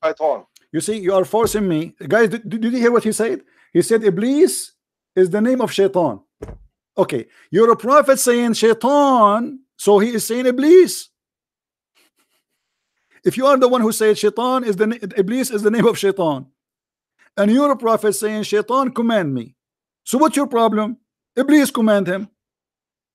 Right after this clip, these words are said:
Speaker 1: Did he say in, in this hadith that it was Iblis who commands him?
Speaker 2: He said, "Shaitan, isn't it you who said to me, Iblis is the name of the Shaitan?"
Speaker 1: He didn't say Iblis, though, did he?
Speaker 2: My friend, isn't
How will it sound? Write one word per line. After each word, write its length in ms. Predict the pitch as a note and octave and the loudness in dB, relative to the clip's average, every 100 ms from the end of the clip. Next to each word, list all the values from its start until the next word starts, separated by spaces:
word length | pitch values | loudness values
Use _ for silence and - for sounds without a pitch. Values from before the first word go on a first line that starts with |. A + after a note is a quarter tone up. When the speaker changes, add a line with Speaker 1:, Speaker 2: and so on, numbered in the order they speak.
| - | -12
Speaker 1:
Did 120 | F#3 | -10
he 180 | E3 G#3 | -6 -6
say 400 | - A3+ G#3 G#3 | 0 2 2 0
in, 200 | - F#3 | -4 -6
in 160 | E3+ F#3+ | -4 -2
this 160 | F#3+ G3 | -2 0
hadith 480 | F3+ F3 G#3+ A3+ - | -2 -2 -10 -12 -4
that 140 | D#3+ | -4
it 80 | D#3+ | -2
was 160 | D#3 A#3 | -6 -6
Iblis 380 | C#3 E3 G#3 - | -6 -4 -6 -6
who 80 | G3+ | -4
commands 440 | F#3+ F#3+ G3+ G#3 | -2 2 0 2
him? 180 | A#3+ C#4 | -2 0
Speaker 2:
He 100 | F3 | 0
said, 200 | F#3 A#3+ - | 4 2 4
"Shaitan, 580 | A3 A#3+ C4+ A#3+ C#3+ - | 2 4 4 4 2 -2
isn't 200 | D#3+ A#3+ | 0 2
it 140 | - | 2
you 120 | B3+ | 0
who 120 | G#3 G#3+ | 2 2
said 220 | G#3+ G#3 | 0 0
to 80 | G#3+ | 0
me, 280 | G#3+ G3+ F3+ | 0 0 -2
Iblis 340 | E3+ A#3 G#3 | -2 -4 -2
is 80 | F3+ | -2
the 60 | G3+ | -2
name 180 | A3 | 0
of 80 | A3 | 0
the 60 | G3 | -2
Shaitan?" 480 | - F#3+ A3 D4 D#4+ _ _ _ _ _ _ _ _ _ _ _ _ _ _ _ _ _ _ _ _ _ | -2 -2 -2 -4 -6 _ _ _ _ _ _ _ _ _ _ _ _ _ _ _ _ _ _ _ _ _
Speaker 1:
He 100 | D#3 | -12
didn't 320 | D3+ F3+ F#3+ | -8 -4 -4
say 260 | - F#3 E3 | 0 0 0
Iblis, 440 | D3+ D#3+ G#3+ - | -2 -2 -4 -4
though, 180 | - B2+ | -2 0
did 140 | E3 F3+ | 2 2
he? 40 | |
Speaker 2:
My 120 | F#3 | 2
friend, 280 | F#3+ B3 B3+ | 4 2 2
isn't 240 | A#3+ A3 | 0 2